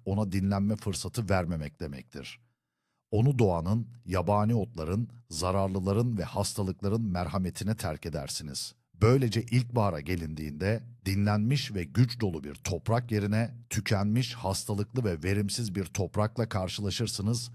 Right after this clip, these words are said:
ki bu toprak iyi bir hasat vermekte yetersiz kalır. En iyi tohumları almak, fide dikmek,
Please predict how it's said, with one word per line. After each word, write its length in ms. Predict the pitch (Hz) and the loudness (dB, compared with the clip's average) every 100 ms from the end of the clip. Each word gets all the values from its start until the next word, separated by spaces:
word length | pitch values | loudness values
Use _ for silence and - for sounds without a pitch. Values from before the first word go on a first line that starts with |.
| - | -12
ki 180 | - 87 | -8 -2
bu 120 | 117 | 0
toprak 480 | - 98 - 123 123 - | 2 2 4 0 0 -2
iyi 260 | 110 131 117 | 2 4 4
bir 100 | 95 | 0
hasat 500 | - 95 127 120 113 | 0 -2 -2 -2 0
vermekte 460 | 101 82 78 - | 0 0 -4 0
yetersiz 600 | 117 90 - 87 - - | 0 0 -2 -4 -4 -6
kalır. 440 | - 76 65 - - - | -8 -8 -10 -14 -12 2
En 160 | 123 151 | 2 2
iyi 260 | 117 95 | 0 -2
tohumları 540 | 95 104 92 104 90 78 | 2 2 4 2 -2 -2
almak, 520 | 92 98 104 123 - - | 0 2 2 0 -2 -16
fide 320 | - 98 92 | -8 -6 -4
dikmek, 380 | 107 - 113 120 | -4 -2 0 0